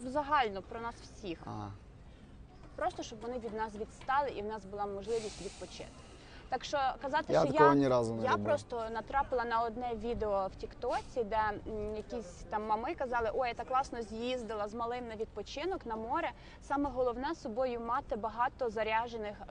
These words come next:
Speaker 1: гаджетів, і тоді ви можете нормально відпочити. Ну, ну що тут можна сказати?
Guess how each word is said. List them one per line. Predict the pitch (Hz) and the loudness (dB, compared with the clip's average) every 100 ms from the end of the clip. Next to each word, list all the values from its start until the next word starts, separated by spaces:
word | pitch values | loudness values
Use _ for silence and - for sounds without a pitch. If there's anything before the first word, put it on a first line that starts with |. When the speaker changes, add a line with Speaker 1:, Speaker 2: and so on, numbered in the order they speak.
| 196 | -2
Speaker 1:
гаджетів, | 208 269 247 226 - 196 180 - - - | 0 0 -2 -6 -6 -8 -8 -12 -16 -6
і | 233 | -4
тоді | 247 220 | -2 0
ви | 285 | 0
можете | 247 233 - | 0 -2 -4
нормально | 208 196 208 214 | -4 -2 -2 -2
відпочити. | 208 196 196 - 165 156 - - - - - - - - - - - - | -4 -6 -10 -6 -6 -6 -10 -16 -16 -18 -18 -18 -18 -18 -18 -16 -16 -10
Ну, | 262 262 | -8 -4
ну | 294 311 | 2 2
що | 349 359 | 4 2
тут | 247 | 2
можна | 233 220 202 | -4 -4 -6
сказати? | - 185 165 151 | -8 -8 -8 -8